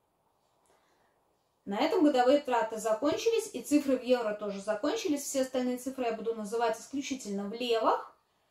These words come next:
Если вы их поделите на два напополам, то получится евро.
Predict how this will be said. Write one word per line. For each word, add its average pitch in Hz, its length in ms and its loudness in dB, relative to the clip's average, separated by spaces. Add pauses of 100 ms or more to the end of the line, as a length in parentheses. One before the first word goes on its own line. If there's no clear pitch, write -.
(1040)
Если 277 320 4
вы 247 140 2
их - 120 -8
поделите 220 580 -2
на 208 200 -2
два 196 460 0 (120)
напополам, 320 720 6
то - 100 -8
получится 254 760 -2
евро. 196 600 0